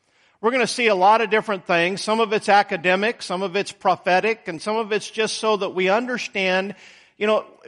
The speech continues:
because doctrine and prophecy is either, I see one of two things going on in Christendom. I see either stuff that's over sensational,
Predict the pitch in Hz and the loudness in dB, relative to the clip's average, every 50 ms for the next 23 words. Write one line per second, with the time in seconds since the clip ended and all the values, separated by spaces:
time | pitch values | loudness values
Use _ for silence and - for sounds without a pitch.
0 | 190 175 147 208 214 208 - - - 262 262 277 277 254 214 196 185 175 147 - | -18 -10 -6 -6 -6 -6 -8 -8 0 2 4 4 4 4 4 2 0 -4 -6 -10
1 | - - 156 143 _ 196 208 220 240 240 - - - 196 190 165 156 147 139 135 | -14 -16 _ _ _ 4 6 6 6 4 2 -6 -6 -4 -4 -4 -4 -6 -8 -10
2 | 131 - _ _ _ _ _ _ _ _ 185 190 185 185 - - - - 233 247 | -12 -14 _ _ _ _ _ _ _ _ 0 2 2 0 -4 -10 -2 2 4 4
3 | 254 247 - 226 196 - - - 208 190 185 185 185 180 185 175 185 190 196 196 | 4 2 0 -4 -6 -6 -6 -4 -4 -2 -2 -2 -4 -4 -6 -2 0 0 2 2
4 | 185 165 - 202 220 220 226 202 208 202 190 - 196 - - 208 220 - - 247 | 0 -2 -4 -6 -4 -4 -2 0 0 0 0 -4 -8 -4 -2 -2 -2 -2 -6 -6
5 | 240 214 254 269 277 247 - - 240 233 - - 226 226 220 208 175 143 185 202 | -4 -2 0 0 0 -2 -4 -6 -8 -8 -4 -2 0 0 0 -2 -4 -2 0 0
6 | 196 196 190 190 190 190 190 185 175 170 - - - 202 190 - - 185 160 151 | 0 0 0 0 0 0 2 0 -2 -4 -6 -4 -4 -4 -4 -4 -8 -8 -6 -6
7 | 143 135 120 110 104 107 _ _ _ _ _ _ _ _ - 202 226 233 - - | -6 -6 -6 -8 -12 -16 _ _ _ _ _ _ _ _ 0 0 0 0 -2 -4
8 | - 233 226 214 214 - 202 220 226 233 202 220 208 190 - - - 240 226 220 | -4 -4 -2 -2 -4 -4 -4 -2 -2 0 0 0 0 0 -2 -2 0 0 0 0
9 | - - - 196 180 - - - - 208 226 226 202 214 190 - - 220 190 185 | 0 -2 -4 -4 -4 -4 -8 -4 0 0 0 2 0 -2 -2 -2 -6 -8 -8 -8
10 | - - - 208 214 247 196 - - 254 247 247 247 254 269 285 269 | -8 -6 -2 -2 -2 0 -2 -4 -4 -2 -2 -2 -2 -2 -4 -6 -8